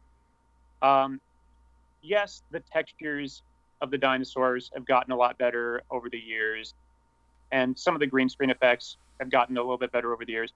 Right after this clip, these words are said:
But I mean, honestly, um, yeah, the, the fact is, I still look at that and it's like, I'm still like, "Wow, they, they made," you know, um, this film raised the bar for,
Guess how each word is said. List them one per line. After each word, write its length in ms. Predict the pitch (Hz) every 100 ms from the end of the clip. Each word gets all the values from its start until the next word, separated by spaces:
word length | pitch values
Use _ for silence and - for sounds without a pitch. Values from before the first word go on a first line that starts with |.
| _ _ _ _ -
But 80 | 143
I 40 |
mean, 120 | 143
honestly, 580 | 135 160 196 - 135 127
um, 360 | 127 123 120 - _ _ _ -
yeah, 180 | 160 165 -
the, 100 | 117
the 100 | 127
fact 260 | 151 151 156
is, 120 | 139
I 100 | 139
still 240 | - 151
look 120 | 127
at 80 | 131
that 140 | 123 120
and 80 | 117
it's 140 | -
like, 160 | 120 - _ _ -
I'm 100 | 143
still 160 | -
like, 140 | 123 110
"Wow, 320 | 123 143 113
they, 240 | 123 131 127 -
they 180 | 135 131
made," 280 | 127 143 135 _ _
you 100 | 143
know, 140 | 127 -
um, 320 | 139 131 127 123 _ _ _ _ _ -
this 180 | 190 -
film 260 | 233 214
raised 280 | 151 160 170
the 80 | 147
bar 400 | 139 139 135 120 -
for, 340 | 131 117 110